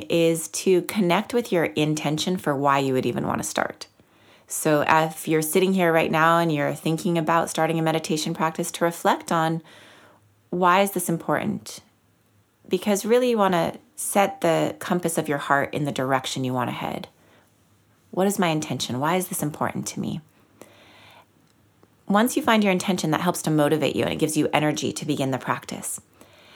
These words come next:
And then beginning the practice, the first thing to know is it's not gonna be perfect. Your mind's gonna wander off. That's okay.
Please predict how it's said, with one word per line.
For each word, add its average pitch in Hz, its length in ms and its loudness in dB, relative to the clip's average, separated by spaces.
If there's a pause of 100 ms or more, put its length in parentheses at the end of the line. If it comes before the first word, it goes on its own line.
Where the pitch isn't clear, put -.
(180)
And 214 120 2
then 233 140 4
beginning 240 360 0
the 370 80 -2
practice, 185 680 0 (400)
the 226 100 -2
first 240 280 2
thing 277 140 -2
to 262 100 -2
know 190 280 4
is 185 280 0
it's - 140 -4
not 170 140 -2
gonna 170 120 -4
be 160 120 0
perfect. - 580 -8 (280)
Your 160 120 0
mind's 160 340 4
gonna 180 160 2
wander 170 360 4
off. 151 300 2
That's 151 260 -2
okay. 151 520 -2